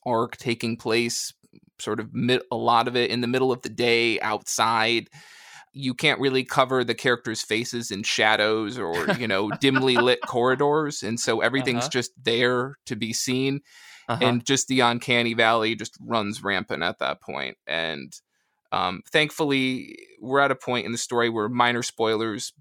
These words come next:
Speaker 1: bad decision making is starting to really escalate, uh, to the point where it's like, "I wanna go into the cave." And so I'm like, "Oh, thank God I don't have to look at your faces again." So maybe the next two issues will turn around,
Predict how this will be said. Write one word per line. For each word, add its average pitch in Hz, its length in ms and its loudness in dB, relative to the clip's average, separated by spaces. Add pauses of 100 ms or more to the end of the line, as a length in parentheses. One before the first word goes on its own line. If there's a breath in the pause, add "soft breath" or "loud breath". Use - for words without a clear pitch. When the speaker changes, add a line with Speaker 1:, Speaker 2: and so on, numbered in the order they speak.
(480)
Speaker 1:
bad 127 240 4
decision 123 400 -2
making 113 460 -2
is 101 120 -2
starting 113 380 0
to 101 360 -6
really 113 280 0
escalate, 160 600 0 (540 loud breath)
uh, - 220 0
to - 100 -10
the 127 100 -6
point 135 340 -2
where 123 100 2
it's - 180 -4
like, 117 280 0
"I 180 140 4
wanna 151 280 0
go 143 240 0
into 127 220 -4
the 110 120 -4
cave." 131 1000 0 (600 soft breath)
And 127 180 -4
so 117 280 2
I'm 120 160 2
like, 117 200 0
"Oh, 120 100 2
thank 120 280 -2
God 117 220 -2
I 107 60 -2
don't 117 200 -4
have 120 140 -6
to 113 60 -12
look 113 180 -10
at 90 60 -12
your 110 100 -12
faces 104 540 -6
again." 98 400 -8
So 104 420 2 (720 loud breath)
maybe 131 320 2
the 127 140 2
next 120 240 0
two 123 120 0
issues 113 360 -2
will 110 80 -4
turn 117 260 0
around, 101 640 2